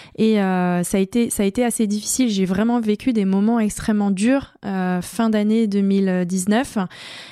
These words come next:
Et, euh, grâce à Pierre David, euh, mon préparateur mental,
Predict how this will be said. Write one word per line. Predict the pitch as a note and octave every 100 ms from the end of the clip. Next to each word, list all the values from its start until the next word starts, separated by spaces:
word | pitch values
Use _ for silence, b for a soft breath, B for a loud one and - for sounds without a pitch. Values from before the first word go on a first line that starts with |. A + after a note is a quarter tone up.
| B
Et, | G3+ G3 F#3
euh, | F3 F3 E3+ E3+ E3+ E3 D#3+ D#3+
grâce | E3 F#3+ A3+ B3 - - b b b b -
à | F#3 F#3
Pierre | - G#3
David, | G3 F#3+ G#3+ A#3
euh, | G#3+ F#3 F3 E3+ E3+ E3
mon | F3
préparateur | F#3 G3+ G3+ G3 G#3 G3
mental, | F#3+ F#3 A3 B3